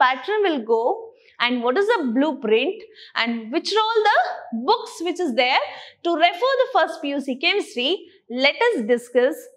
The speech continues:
in this session. Okay? So, my dear students, we already come to know that chemistry is a branch of science where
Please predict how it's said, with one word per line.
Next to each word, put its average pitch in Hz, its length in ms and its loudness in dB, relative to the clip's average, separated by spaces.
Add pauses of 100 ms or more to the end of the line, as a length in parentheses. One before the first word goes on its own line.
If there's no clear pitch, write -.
(120)
in 233 160 -2
this 415 220 4 (280)
session. - 520 0 (920)
Okay? 226 240 2 (2250)
So, - 160 -2 (120)
my 403 200 6
dear 523 320 4
students, 392 460 2 (260)
we 330 220 2
already 330 460 2 (360)
come 294 240 2
to 320 120 -4
know 247 200 0
that 247 220 6 (400)
chemistry 466 440 2
is 403 180 2
a 440 560 -2
branch 269 240 2
of 554 400 4
science 381 360 0 (320)
where 320 300 2